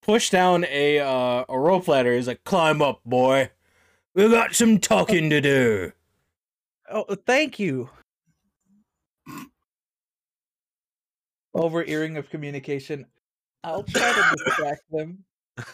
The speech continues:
Speaker 2: for a bit. You, you guys try to,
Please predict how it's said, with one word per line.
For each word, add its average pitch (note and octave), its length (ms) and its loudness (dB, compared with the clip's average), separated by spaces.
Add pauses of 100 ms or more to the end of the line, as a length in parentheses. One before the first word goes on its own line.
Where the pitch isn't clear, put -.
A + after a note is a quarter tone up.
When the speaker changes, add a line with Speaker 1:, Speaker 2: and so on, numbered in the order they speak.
(260)
Speaker 2:
for G3+ 180 -4
a G3 40 -8
bit. G3+ 380 -8 (200)
You, D#3+ 480 -14
you D#3+ 140 -12
guys E3+ 340 -2
try E3 340 -4
to, D3 280 -6